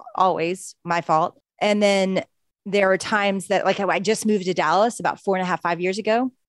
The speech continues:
and I had to start completely from scratch pretty much and make friends for the, for the first time in a long time. That was incredibly hard. I was a pastor's wife for many years, and that's a whole lonely thing where, where people are friends with you, but they also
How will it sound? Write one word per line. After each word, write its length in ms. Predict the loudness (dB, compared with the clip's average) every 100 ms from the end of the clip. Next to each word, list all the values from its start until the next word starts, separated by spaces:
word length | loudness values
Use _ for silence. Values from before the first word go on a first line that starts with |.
| _
and 100 | -6
I 40 | -4
had 60 |
to 80 | -4
start 280 | -4 -4 -4
completely 560 | -6 -8 -4 -2 -2 -4
from 180 | -6
scratch 420 | -6 -4 -4 -4 -2
pretty 200 | 0 2
much 400 | 0 -2 -6 -12 -20 -20 _ _
and 100 | -4
make 220 | -2 -2 0
friends 280 | 0 0
for 120 | 0 0
the, 160 | 0 0
for 180 | 0 2
the 100 | 2
first 220 | 0 0
time 180 | -2 -2
in 60 |
a 60 | 2
long 200 | 2 0
time. 420 | -2 -2 -2 -2 -6 -8
That 180 | -6 -2
was 240 | -2 0
incredibly 640 | -2 -4 -2 -2 0 0
hard. 360 | 0 0 0 -2 _ -20 -20 _
I 100 | -2
was 200 | 0 -2
a 60 | -6
pastor's 500 | -2 -2 0 -4 0
wife 260 | 0 0
for 140 | -2 -4
many 220 | -4 -2
years, 380 | 0 0 -2 -10 _ _ _ _ -6
and 160 | -2
that's 240 | 0 0 0
a 60 |
whole 340 | -2 2 2 4
lonely 360 | 2 2 0
thing 400 | -2 -4 -4 -2
where, 380 | 0 2 2 -2 -8 _ _
where 120 | -2
people 520 | -2 -6 -2 0 0 -2
are 120 | -4
friends 260 | -2 -2 -2
with 140 | -4
you, 240 | -2 -2
but 200 | -2 -2
they 140 | 0 2
also 500 | 0 2 2 2